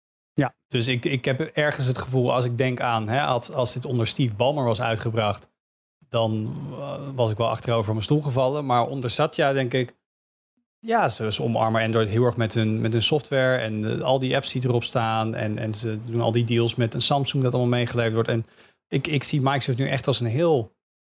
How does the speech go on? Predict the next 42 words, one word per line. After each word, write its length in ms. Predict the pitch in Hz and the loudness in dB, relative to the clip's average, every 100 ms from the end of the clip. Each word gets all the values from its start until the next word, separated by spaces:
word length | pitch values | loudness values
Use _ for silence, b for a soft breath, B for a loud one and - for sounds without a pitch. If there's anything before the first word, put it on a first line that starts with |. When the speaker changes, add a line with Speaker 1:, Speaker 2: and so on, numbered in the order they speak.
| _ | _
Speaker 2:
pragmatisch 760 | - 143 117 123 151 214 151 104 | -2 0 0 0 0 0 -2 -2
bedrijf 520 | 110 104 135 226 143 | -2 0 0 0 -2
dat 160 | - 117 | -2 -2
gewoon 160 | - | 0
denkt, 180 | 127 127 | 2 0
"Oké, 260 | 123 147 117 | -2 0 0
wij 140 | 113 | 0
willen 200 | 120 131 | 0 0
een 60 | 123 | 0
bepaalde 400 | 117 131 117 113 | -2 0 0 0
doelgroep 380 | 139 165 131 113 | 0 -2 -2 0
bereiken. 440 | 117 110 107 107 | 0 0 -2 0
Hoe 120 | 117 | -2
kunnen 220 | 127 135 | 0 0
we 40 | 123 | 2
dat 80 | 113 | 2
het 80 | 104 | 2
best 220 | 113 95 | 0 2
doen?" 240 | 139 185 | 0 2
En 140 | 143 120 | 2 0
niet 160 | 147 | 0
meer, 340 | 131 120 113 - b _ _ | 2 2 2 -2 b _ _
"Alles 300 | - 190 170 | 0 0 0
moet 120 | 143 135 | 0 0
Microsoft, 440 | 131 123 135 117 | 0 0 -2 0
alles 200 | 160 185 | 2 2
moet 140 | 147 - | 2 0
via 260 | 143 131 | 0 2
ons." 480 | 127 127 123 - - 170 | 2 0 0 -2 -4 -4
Eh, 400 | 123 117 113 113 120 | -2 0 0 0 -2
dat, 280 | 139 - | -2 -2
nee, 120 | 151 123 | 2 2
er 60 | |
zijn 140 | 110 117 | 2 2
meerdere 280 | 135 127 113 | 2 2 2
wegen 260 | 113 107 | 0 0
die 100 | 113 | -2
naar 100 | 113 | 0
Rome 240 | 120 139 117 | 0 0 0
leiden. 280 | 107 104 | 0 0
En 60 | 117 | 0
soms 460 | - 123 110 - | 2 2 0 -6